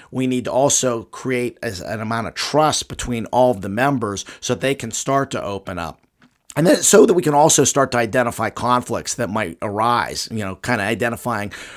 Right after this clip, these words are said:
where, uh, you know, what's happening within the family dynamic. And that's more of me just kinda stepping back and observing. So I kinda throw out,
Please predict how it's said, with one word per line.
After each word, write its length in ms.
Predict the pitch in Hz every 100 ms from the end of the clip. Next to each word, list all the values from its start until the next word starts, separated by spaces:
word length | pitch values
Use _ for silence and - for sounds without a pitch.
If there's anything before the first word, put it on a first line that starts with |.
| -
where, 220 | 120 131
uh, 380 | 107 107 98 85 -
you 140 | - 104
know, 60 |
what's 300 | 95 110 127
happening 380 | 127 131 123 113
within 280 | 110 110 104
the 60 | 85
family 380 | 117 110 101
dynamic. 720 | 95 92 90 104 110 85 50 - - - - -
And 120 | 110
that's 280 | 127 170 175
more 280 | 151 165 135
of 80 | 110
me 180 | 139 135
just 220 | 117 -
kinda 180 | 123 101
stepping 460 | - 143 131 117
back 260 | 110 117 113
and 80 | 101
observing. 640 | 85 120 120 123 87 69
So 160 | - 113
I 140 | 160
kinda 260 | - 160 113
throw 460 | - 113 147 143
out, 340 | 131 131 120